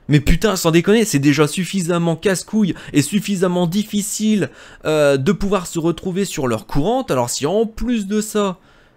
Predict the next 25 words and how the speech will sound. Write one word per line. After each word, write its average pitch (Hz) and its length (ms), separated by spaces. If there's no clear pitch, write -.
euh, 123 100
en 131 160
plus 170 200
ça, 127 340
ça, 127 180
ça 135 200
nous, 139 200
ça 135 200
nous 139 120
contraint 214 560
à 143 120
taper 160 400
depuis 143 360
l'heure 127 180
courante, 214 360
donc 131 160
c'est - 180
ultra 143 320
contraignant. 139 540
Mais 127 80
pourquoi 196 500
rajouter 135 840
un 135 120
malus, 233 500
quoi ? 147 200